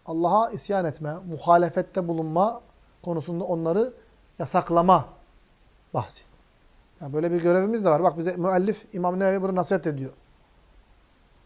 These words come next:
Yani çoluğuna, çocuğuna, hanımına ne yap? Nasihatte bulun. "Az sonra gelecek na-, namaz, yedi yaşına geldiği zaman çocuğunuza namazı emredin." diyor.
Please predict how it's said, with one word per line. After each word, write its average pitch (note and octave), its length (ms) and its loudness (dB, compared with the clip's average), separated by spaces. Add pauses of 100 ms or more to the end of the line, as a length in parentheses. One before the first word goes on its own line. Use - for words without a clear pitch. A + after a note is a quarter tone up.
(120)
Yani F3+ 180 -2
çoluğuna, F#3 420 4
çocuğuna, F3 340 4
hanımına F3+ 520 8 (1200)
ne F#3+ 60 6
yap? G3+ 240 8 (640)
Nasihatte F3 400 0
bulun. E3+ 100 2
"Az F3 140 4
sonra F#3 200 2
gelecek F3+ 360 2
na-, F3 260 -6
namaz, E3+ 340 2
yedi F3 140 2
yaşına F#3+ 220 0
geldiği F#3+ 220 4
zaman F#3+ 220 4
çocuğunuza F#3+ 460 2
namazı G3+ 300 8
emredin." E3+ 400 4
diyor. C3 140 -8